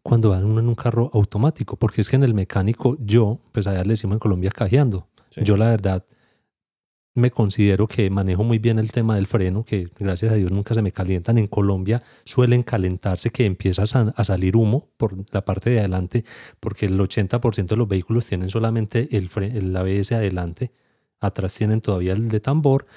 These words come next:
Speaker 1: Entonces, eh, ¿qué recomendación nos puedes dar cuando uno va bajando en Colombia, que son, no sé, vías que puedes bajar hasta veinte kilómetros bajando? Y claro, como vas pegado del freno en un carro automático,
Speaker 2: Sí.
Speaker 1: se tienden a,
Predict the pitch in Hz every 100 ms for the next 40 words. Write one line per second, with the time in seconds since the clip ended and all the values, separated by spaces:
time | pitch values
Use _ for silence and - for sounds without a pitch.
0 | - - - 104 98 95 90 - 107 113
1 | 110 - _ _ _ 107 104 104 - 117
2 | 135 135 101 98 95 - 104 95 110 -
3 | 120 113 110 113 110 - - 113 98 95
4 | 92 107 110 104 104 101 101 98 - 92
5 | 90 90 101 - - _ - 98 - 90
6 | 87 85 87 _ _ - 101 104 117 90
7 | 92 92 92 - 101 - 92 98 107 95
8 | 92 101 107 95 90 113 - 101 95 95
9 | 104 117 - 107 98 92 92 90 104 -
10 | - - - 131 110 - - 123 107 -
11 | 98 92 90 117 113 117 113 110 110 95
12 | 92 92 - 110 120 - 139 117 143 -
13 | 120 101 - 98 95 101 107 87